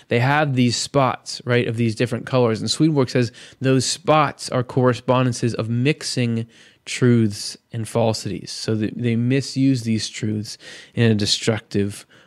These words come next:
way. And then the feet, the feet are also, uh, a composite animal addition, and that means that this beast was full of fallacies from the literal sense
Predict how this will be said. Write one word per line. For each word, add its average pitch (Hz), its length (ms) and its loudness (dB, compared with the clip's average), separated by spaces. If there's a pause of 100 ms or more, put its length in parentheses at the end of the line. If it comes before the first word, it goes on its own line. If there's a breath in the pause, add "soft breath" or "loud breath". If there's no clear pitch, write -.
way. 120 360 4
And 135 100 6
then 170 120 6
the 156 100 4
feet, - 460 2 (460)
the 139 100 2
feet 180 340 2
are 135 160 6
also, 117 720 4 (160)
uh, 113 400 2
a 113 60 -4
composite 123 720 0
animal 120 580 2 (280 loud breath)
addition, 127 520 2
and 123 460 0
that 147 380 -2
means 143 340 0
that 120 260 -2
this 127 240 0
beast 123 600 0 (320)
was 120 180 0
full 147 340 2
of 131 120 0
fallacies 117 800 0 (340 loud breath)
from 123 180 -2
the 117 100 6
literal 113 420 4
sense - 580 -6